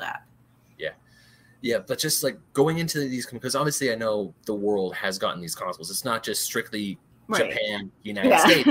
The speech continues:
Speaker 1: <laughs> Yeah.
Speaker 2: But seeing how, like, I love how just, like, looking into the history and seeing the differences.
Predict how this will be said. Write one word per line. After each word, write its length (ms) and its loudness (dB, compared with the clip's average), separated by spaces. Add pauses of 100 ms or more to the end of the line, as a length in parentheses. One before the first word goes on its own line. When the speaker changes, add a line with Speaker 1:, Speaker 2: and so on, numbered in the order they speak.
(140)
Speaker 1:
<laughs> 400 0
Yeah. 120 -4 (520)
Speaker 2:
But 180 2
seeing 560 2
how, 300 -2
like, 260 -2
I 140 0
love 680 -2 (320)
how 360 -4
just, 240 -4
like, 160 -6
looking 260 -4
into 160 -8
the 80 -4
history 440 -4
and 100 -6
seeing 280 -4
the 60 -6
differences. 920 -6